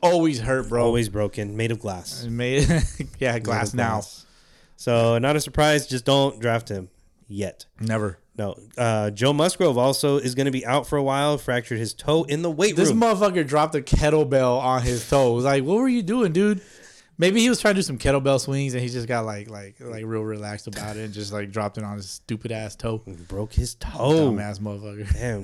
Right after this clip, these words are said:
Speaker 2: goes to show you, even the little parts are so important.
Speaker 1: Mm-hmm.
Speaker 2: You know what I mean?
Speaker 1: Essential. Mm-hmm.
Speaker 2: Very essential.
Speaker 1: But yeah,
Speaker 2: So
Speaker 1: I mean, you,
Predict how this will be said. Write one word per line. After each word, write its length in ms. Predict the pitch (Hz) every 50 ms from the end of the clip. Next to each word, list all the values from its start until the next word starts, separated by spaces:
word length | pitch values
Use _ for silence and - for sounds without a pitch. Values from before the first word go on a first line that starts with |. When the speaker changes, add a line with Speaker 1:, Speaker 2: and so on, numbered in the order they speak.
| 160
Speaker 2:
goes 180 | 139 117 139 160
to 60 | 139
show 140 | - - 196
you, 100 | 185 160
even 240 | 139 131 156 185 220
the 80 | 214 175
little 300 | 143 127 143 151 143 117
parts 360 | - - 101 87 - - -
are 140 | 98 92 92
so 180 | - - 127
important. 480 | 127 120 117 - 117 107 90 82 - _ 135
Speaker 1:
Mm-hmm. 360 | 127 110 - 110 110 117 123 110 101 101
Speaker 2:
You 60 | 98 101
know 60 | 104
what 80 | 104 104
I 40 | 110
mean? 100 | 123 131
Speaker 1:
Essential. 200 | 131 107 101 92 - - - _ _ - 117
Mm-hmm. 200 | 104 98 104 104
Speaker 2:
Very 240 | 107 113 117 117 113
essential. 360 | 110 - 117 107 110 - 95
Speaker 1:
But 100 | 90 127
yeah, 120 | 131 160
Speaker 2:
So 60 | 190
Speaker 1:
I 40 | 170
mean, 200 | 151 151 147 139
you, 200 | 139 143 131 139